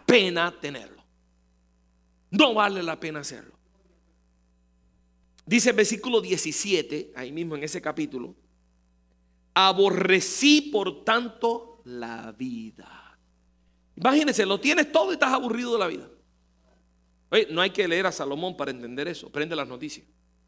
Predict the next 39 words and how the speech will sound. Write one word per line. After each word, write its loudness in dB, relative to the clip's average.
Los -4
art-, -6
eh, -4
eh, -6
los -4
artistas -4
que -4
lo -2
tienen -4
todo -4
se -8
suicidan. -10
Con -2
toda 6
la 4
fama, 2
con -8
todos 6
los 2
millones, 0
con -6
todo, 2
se -12
suicidan. -16
Se -4
quitan -10
la -16
vida. -16
Atletas 2
que, 2
que, 2
que 0
han 2
sido 2
lo 4
máximo, 0
que -4
tienen -6
todo, 0